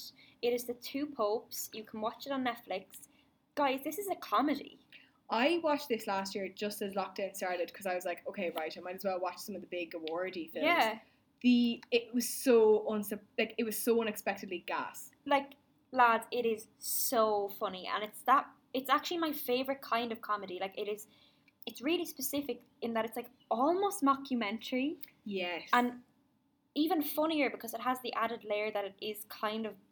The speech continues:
Speaker 1: biographical, like, it is truthful, and for the most part, it's, it basically follows, like, um, it's Jonathan Pryce and Anthony Hopkins who are playing Pope Benedict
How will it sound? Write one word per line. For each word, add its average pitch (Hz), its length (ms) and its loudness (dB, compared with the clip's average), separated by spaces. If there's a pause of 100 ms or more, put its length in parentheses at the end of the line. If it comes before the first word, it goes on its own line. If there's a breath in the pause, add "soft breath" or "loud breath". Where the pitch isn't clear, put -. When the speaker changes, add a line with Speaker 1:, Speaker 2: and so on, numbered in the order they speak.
(120)
Speaker 1:
biographical, 208 720 0
like, 233 160 -4
it 214 80 -4
is 233 220 -4
truthful, 233 480 -6
and 220 160 -6 (220)
for 247 80 -6
the 233 80 -4
most 226 280 -2
part, 277 200 2
it's, - 160 -8 (200 loud breath)
it 269 120 -6 (160)
basically 302 340 -2
follows, 262 380 4
like, 226 280 -2
um, 196 500 0 (760)
it's - 100 -10
Jonathan 285 360 4
Pryce 220 340 0
and 220 100 -8
Anthony 214 260 -8
Hopkins 190 540 -6
who 226 120 -4
are 208 60 -4
playing 202 520 -6 (200)
Pope 226 240 -6
Benedict 202 460 -2